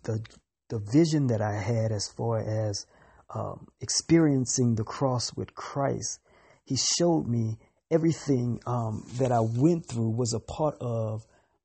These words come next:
me bearing my cross and being crucified. And as I went through all of this, and, and, and this is just a, a little part, I'll tell you more about, um, some other things that went on th-, during this time. But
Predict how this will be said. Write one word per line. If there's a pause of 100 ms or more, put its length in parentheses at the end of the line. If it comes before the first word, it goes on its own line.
(360)
me
bearing
my
cross
and
being
crucified. (840)
And
as
I
went
through
all
of
this,
and,
and,
and
this
is
just
a, (120)
a
little
part,
I'll
tell
you
more
about, (440)
um,
some
other
things
that
went
on
th-,
during
this
time.
But